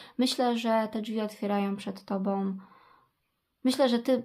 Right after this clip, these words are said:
przejdziesz jakiś proces transformacji, podobnie jak u jedyneczki, naprawdę. Jeżeli ciągnęło Ciebie do jedyneczki, odsłuchaj sobie, bo tu jest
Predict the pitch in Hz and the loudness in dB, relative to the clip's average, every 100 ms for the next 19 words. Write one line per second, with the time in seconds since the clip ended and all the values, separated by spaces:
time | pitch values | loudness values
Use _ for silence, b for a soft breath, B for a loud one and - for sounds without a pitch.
0 | - - 247 240 233 208 - - 208 208 | -6 -2 2 2 0 -6 -8 -4 -4 -4
1 | - 196 196 - 196 190 202 - - - | -4 -4 -4 -4 -2 -2 -4 -10 -10 -6
2 | 196 208 226 214 202 202 202 190 196 196 | 0 2 4 2 0 -2 -4 -2 -2 -2
3 | 196 - 196 190 190 208 208 202 196 196 | -6 -10 -10 -8 -4 -2 -2 -4 -4 -2
4 | 202 202 202 202 208 208 208 208 220 214 | -2 -2 0 2 2 0 -2 -4 -4 -2
5 | 208 214 226 - 220 214 - 339 240 233 | -2 -2 -2 -6 -10 -8 -8 -4 -6 -4
6 | 202 202 208 233 240 - | -4 -4 -4 -6 -6 -8